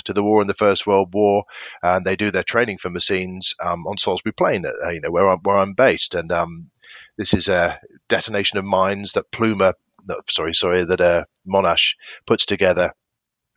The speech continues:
as being part of Plumer's army, but, uh, Monash gets the training so, in so much detail that it's a huge success. But again, there is still the, the, the phenomenon for the Brits of you've got a huge arising of, of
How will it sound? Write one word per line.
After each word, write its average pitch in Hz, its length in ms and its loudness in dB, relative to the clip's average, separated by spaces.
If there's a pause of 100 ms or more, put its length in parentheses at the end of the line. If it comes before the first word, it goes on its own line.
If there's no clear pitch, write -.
(240)
as - 120 -8
being 90 160 -10
part 107 180 -2
of - 60 -8
Plumer's 101 280 -2
army, 104 280 2
but, 87 200 -4
uh, 87 140 0
Monash 92 400 -2 (240)
gets - 200 0
the 101 80 -8
training 95 380 -2
so, 113 480 4 (600)
in 107 100 -10
so - 320 2
much 123 220 -2
detail 113 560 0 (300)
that 104 100 2
it's 98 120 -2
a 101 40 -6
huge 104 260 -2
success. 107 440 2
But 127 120 -4
again, 135 340 2 (320)
there 123 160 6
is 127 120 2
still 143 260 4
the, 113 340 2
the, 110 240 -4
the 101 80 -6
phenomenon 120 460 0
for - 100 -14
the 92 80 -6
Brits - 440 0
of 92 200 -4 (360)
you've 113 140 -2
got 113 140 4
a 107 60 2
huge 123 640 0 (260)
arising 101 560 2
of, 90 160 0 (100)
of 101 200 -2